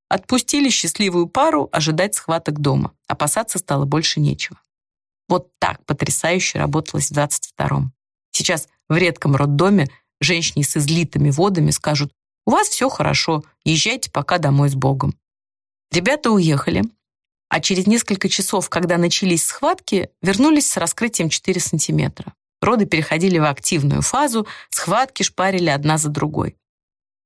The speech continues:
Девочка настолько пропиталась идеей впускания схватки, полного непротивления процессу и ненатужного выпускания ребенка из себя, что уже через час сорок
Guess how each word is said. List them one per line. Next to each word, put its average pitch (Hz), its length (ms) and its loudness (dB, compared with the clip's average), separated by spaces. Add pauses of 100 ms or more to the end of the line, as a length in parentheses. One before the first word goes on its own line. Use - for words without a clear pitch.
(560)
Девочка 208 480 -2
настолько 180 640 0
пропиталась 170 800 -2
идеей 175 500 2
впускания 156 800 -2
схватки, 185 720 -4 (400)
полного 190 480 2
непротивления 185 1120 2
процессу - 760 -4 (120)
и 180 100 -4
ненатужного 180 920 0
выпускания 151 880 -2
ребенка 156 480 -2
из 151 120 -4
себя, 220 420 -2 (640)
что - 280 -2
уже 214 200 0
через 202 300 -4
час - 380 -4
сорок - 720 -4